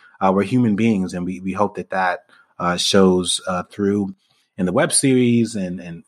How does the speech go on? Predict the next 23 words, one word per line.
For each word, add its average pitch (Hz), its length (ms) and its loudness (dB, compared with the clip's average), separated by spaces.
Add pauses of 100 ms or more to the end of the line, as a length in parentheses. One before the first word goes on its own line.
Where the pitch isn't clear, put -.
really 104 340 2
any 110 280 4
other 90 180 -2
form 90 260 -2
of 87 60 -8
communication 87 640 -4
that 87 100 -4
we 87 80 -4
put - 180 -6
out 87 200 -4
there. 87 380 -2
And 90 140 -8
so 90 200 0
it's, 90 140 -4
it's 95 120 -10
really 143 240 4
just 113 220 0
to - 160 -10
encourage 120 520 0
people 101 240 -2
to 92 60 -6
say, 90 220 -8
"Hey, 95 340 -4